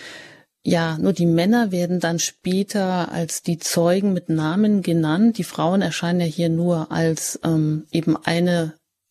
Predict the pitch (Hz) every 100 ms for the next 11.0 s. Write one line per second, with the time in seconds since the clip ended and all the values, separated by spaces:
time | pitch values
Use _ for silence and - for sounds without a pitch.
0 | - 190 208 208 - 220 214 214 202 214
1 | 220 220 - - - - - - - _
2 | _ - 175 170 170 170 165 160 175 175
3 | 185 180 185 170 165 170 165 - 208 -
4 | - - 165 160 156 185 202 196 - 190
5 | 190 175 170 165 175 175 180 190 233 220
6 | - 156 156 151 147 160 156 151 156 156
7 | 147 151 151 160 - 165 - 160 - 160
8 | - 170 165 - 160 156 156 156 151 165
9 | 190 175 170 - - - - - - -
10 | 175 175 175 - - 180 170 170 165 -